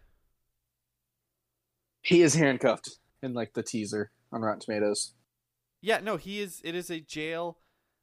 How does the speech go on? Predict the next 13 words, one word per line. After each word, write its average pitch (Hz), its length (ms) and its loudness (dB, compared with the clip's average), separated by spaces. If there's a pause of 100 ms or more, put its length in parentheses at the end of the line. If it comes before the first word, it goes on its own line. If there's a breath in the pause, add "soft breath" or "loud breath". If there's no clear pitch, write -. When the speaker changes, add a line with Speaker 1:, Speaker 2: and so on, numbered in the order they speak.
(140)
Speaker 2:
Um, 135 520 -6 (600)
I'm, 170 280 -2 (180)
I'm 190 120 -2
watching 147 260 0
Cop 110 220 -8
Shop. 107 260 -12
Sorry, 117 260 -8
Ty. 110 200 -10
You're 113 100 -10
gonna 120 120 -14
have 117 200 -14
to, 107 160 -16
uh, 104 140 -12